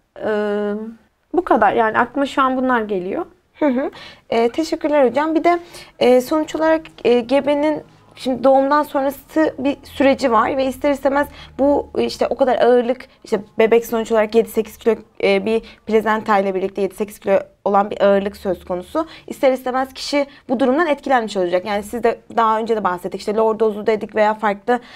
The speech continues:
Speaker 2: fizyolojik süreçlerin getirdiği yan etkiler gibi söyleyeyim. Yan etkiler olacak. E, bu yan etkiler nelerdir? E, ve kişi bunun için ne yapmalı?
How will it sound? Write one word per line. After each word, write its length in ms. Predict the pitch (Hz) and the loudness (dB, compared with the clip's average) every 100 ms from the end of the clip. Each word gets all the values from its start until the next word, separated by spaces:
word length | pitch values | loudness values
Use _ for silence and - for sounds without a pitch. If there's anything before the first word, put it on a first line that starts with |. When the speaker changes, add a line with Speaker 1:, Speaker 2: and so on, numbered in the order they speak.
| - | -10
Speaker 2:
fizyolojik 400 | - 214 220 226 | -4 2 2 0
süreçlerin 720 | - 233 220 - 233 262 233 - - | -4 -2 -2 -2 -2 -2 -4 -4 0
getirdiği 580 | 233 262 220 320 339 | 0 0 0 2 4
yan 100 | 302 | 4
etkiler 440 | 277 262 - 185 180 | 4 0 0 2 4
gibi 320 | 175 175 170 - | 2 0 0 -4
söyleyeyim. 480 | - 180 175 262 381 - - | -6 -4 -4 -6 -8 -10 -2
Yan 120 | 320 | 2
etkiler 320 | 294 - 190 | 0 2 2
olacak. 380 | 180 175 - 370 - - - - 226 | 2 0 0 -2 -2 -20 -20 -2 0
E, 160 | 247 | 2
bu 60 | 302 | 2
yan 140 | 359 | 0
etkiler 360 | 330 - 359 349 | 0 -2 0 2
nelerdir? 800 | 285 302 339 381 349 370 - - _ _ - | 2 2 2 2 0 -4 -6 -20 _ _ -4
E, 220 | - 226 | 0 2
ve 100 | 294 | 2
kişi 260 | 320 - 302 | 0 -2 0
bunun 200 | 370 392 | 0 -2
için 280 | 359 392 320 | -2 0 2
ne 80 | 311 | 4
yapmalı? 440 | 302 - 175 160 | 2 -2 -8 -8